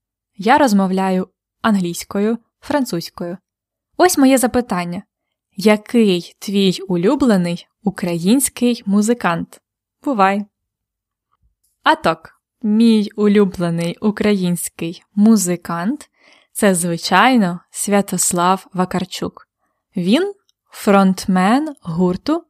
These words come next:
«Океан Ельзи». В Україні Святослав Вакарчук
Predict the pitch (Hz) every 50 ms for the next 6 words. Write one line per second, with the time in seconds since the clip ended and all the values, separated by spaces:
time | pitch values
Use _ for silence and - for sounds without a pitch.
0 | _ _ - 196 - - 185 180 175 175 185 190 202 202 - - 185 180 175 170
1 | - - 180 185 - _ _ _ _ _ _ _ _ _ _ _ _ - 196 233
2 | 233 - 254 240 247 262 294 339 359 311 240 202 180 170 - _ - - - -
3 | 202 196 208 208 - 214 208 - - 214 196 185 180 - - 185 185 185 - 190
4 | - - - - 311 320 - -